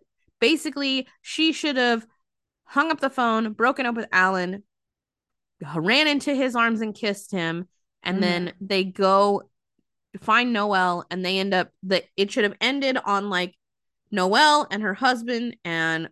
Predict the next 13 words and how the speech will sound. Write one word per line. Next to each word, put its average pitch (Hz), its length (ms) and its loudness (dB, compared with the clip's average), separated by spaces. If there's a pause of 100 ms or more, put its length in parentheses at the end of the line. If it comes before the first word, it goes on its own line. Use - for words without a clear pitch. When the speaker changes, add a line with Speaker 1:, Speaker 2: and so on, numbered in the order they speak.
Speaker 1:
Rachel 214 520 -4
and 175 200 -6
Jake 202 380 -2
at - 180 -2
Christmas 190 380 -6
dinner. 135 340 -10 (520)
And 170 180 -8
they're, 233 100 0
Speaker 2:
With 269 100 6
Speaker 1:
like, - 60 -2
Speaker 2:
his 285 100 4
Speaker 1:
getting, 233 180 4
Speaker 2:
dad. 175 260 2